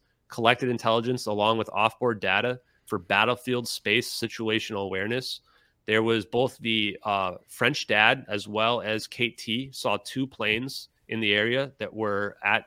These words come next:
uh, cruising altitude with lights, which could have been the awaks that the French dad was told about, uh, on the Netflix documentary. He's, uh, his, uh, the charges against him, the whole situation was called Operation Rogue Archer. Um,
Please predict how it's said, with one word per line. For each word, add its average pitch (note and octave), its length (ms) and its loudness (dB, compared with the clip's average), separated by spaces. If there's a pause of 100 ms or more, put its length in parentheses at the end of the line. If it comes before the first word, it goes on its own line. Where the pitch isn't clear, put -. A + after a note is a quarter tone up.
uh, G2 220 -4
cruising B2 320 -2
altitude B2 400 -2
with G2+ 120 -6
lights, G2+ 460 -4 (300)
which - 180 -8
could B2+ 160 -2
have B2 80 -2
been A#2+ 140 0
the A2 60 -2
awaks A2+ 520 2
that G#2 140 -8
the G2 60 -6
French G#2+ 300 -4
dad A2 220 4
was G2+ 160 -6
told G#2 240 -4
about, A#2+ 300 0 (420)
uh, G2 320 0
on A2 100 2
the F#2+ 180 -2
Netflix C3 280 -4
documentary. C#3+ 560 0 (640)
He's, B2+ 420 0 (240)
uh, G#2 320 4
his, G#2+ 320 -6 (340)
uh, G2 580 0
the A2 140 -8
charges E3+ 380 4
against A2+ 320 0
him, A2+ 160 0
the G#2 60 -4
whole D3 160 0
situation B2+ 340 -2
was G#2+ 80 -8
called A#2 300 -2
Operation A2+ 640 0
Rogue G#2+ 400 -2
Archer. G2 500 -6 (480)
Um, G2 420 -2